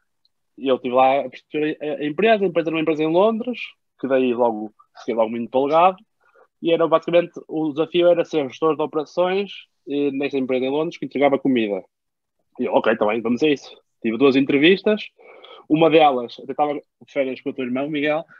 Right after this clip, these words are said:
estávamos em, estávamos em, na praia, em Moledo, e de repente recebo uma chamada em que eu fujo muito rapidamente para as plantas para tentar me isolar do som. <laughs> E estou ali a, a ter a entrevista por telefone, e ele disse, "Pronto, tá bem, podes vir."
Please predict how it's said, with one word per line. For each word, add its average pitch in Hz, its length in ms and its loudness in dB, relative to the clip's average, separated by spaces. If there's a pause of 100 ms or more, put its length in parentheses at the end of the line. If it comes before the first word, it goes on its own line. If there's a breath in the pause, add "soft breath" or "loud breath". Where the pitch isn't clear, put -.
(120 soft breath)
estávamos 135 320 -2
em, 147 120 -2
estávamos 139 520 -4
em, 139 320 -4
na 135 140 -4
praia, 185 380 4
em 185 40 -2
Moledo, 180 640 2
e 160 100 -6
de 156 100 -16
repente - 280 -6
recebo 160 220 -2
uma 156 120 -2
chamada 175 680 0
em 151 120 -4
que 156 80 -2
eu 143 80 0
fujo 151 400 0
muito 156 260 -4
rapidamente 151 580 -2
para 143 100 -2
as - 80 -10
plantas 135 480 0 (160)
para 131 120 -2
tentar 131 320 -2
me 135 100 -2
isolar 127 240 0
do 127 120 -6
som. 165 360 -2 (260)
<laughs> 139 100 -18 (800 loud breath)
E 139 200 6
estou 151 240 2
ali 156 140 6
a, 165 100 4
a 151 160 -4
ter 175 80 0
a 170 100 4
entrevista 190 640 -4
por 180 140 -18
telefone, 226 560 0 (640 soft breath)
e 190 80 -4
ele 190 120 0
disse, 214 260 -2
"Pronto, 240 220 -2
tá 156 140 -2
bem, 143 180 2 (240)
podes 139 220 0
vir." 123 240 2